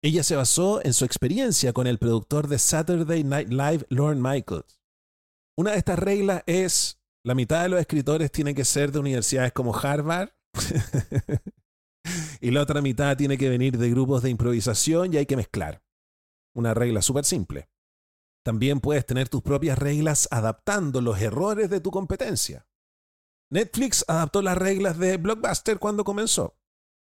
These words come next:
En el videoclub Blockbuster, cuando uno iba a arrendar una película, la regla era que por cada día que te atrasabas tenías que pagar quinientos pesos de multa. Netflix dijo, "Vamos a adaptar esta regla. Ya no existe el concepto de atraso,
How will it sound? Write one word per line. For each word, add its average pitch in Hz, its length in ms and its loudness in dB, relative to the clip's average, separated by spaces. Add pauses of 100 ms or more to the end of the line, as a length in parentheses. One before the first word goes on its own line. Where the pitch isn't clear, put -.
(280)
En 117 120 0
el 117 140 2
videoclub 143 720 2
Blockbuster, 120 760 0
cuando 110 280 0
uno 131 300 0
iba 123 220 0
a 131 40 2
arrendar 117 380 0
una 127 140 0
película, 180 580 -2
la 117 160 0
regla 127 420 0
era 131 200 0
que 131 260 -2
por 104 240 -4
cada 156 280 0
día 151 260 0
que 143 120 -4
te 135 60 -2
atrasabas 139 640 -2
tenías 120 260 -2
que 127 140 -6
pagar 120 260 -2
quinientos 113 440 -2
pesos 104 260 -2
de 92 80 -2
multa. 76 260 -10 (760)
Netflix 156 500 0
dijo, 170 420 2
"Vamos 147 300 0
a 139 60 2
adaptar 127 300 -2
esta 180 200 -2
regla. 127 440 -4 (760)
Ya 131 120 2
no 143 80 2
existe 196 640 0
el 180 100 0
concepto 180 520 0
de 165 100 0
atraso, 160 500 -2